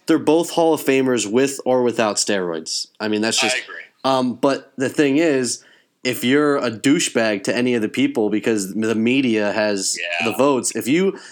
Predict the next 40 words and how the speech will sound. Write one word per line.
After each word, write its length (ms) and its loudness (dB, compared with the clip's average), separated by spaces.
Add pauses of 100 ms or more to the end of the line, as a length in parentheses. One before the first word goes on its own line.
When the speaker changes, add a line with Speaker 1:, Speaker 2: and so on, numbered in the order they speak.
Speaker 1:
if 120 -2
you 140 4
are 100 2
just 240 -2
the 100 0
slightest 640 0
bit 180 2
of 140 -2
a 80 2
douchebag, 840 -2 (360)
you 200 4
are 60 4
Speaker 2:
They'll 100 0
hold 180 -6
it 120 -4
against 320 -4
you, 60 -14
brother. 240 -6
Speaker 1:
Yeah, 140 4
you're 200 0
not 220 0
gonna 160 0
get, 280 0
you're 160 2
not 160 0
gonna 140 0
get 200 -2
their 120 0
vote, 300 2
and, 260 -2 (420)
um, 340 0
that's, 280 0
that's 320 0
what 380 -2
speaks 600 0
to 140 2
Mo 560 2
even 400 0
more, 600 2
because 680 0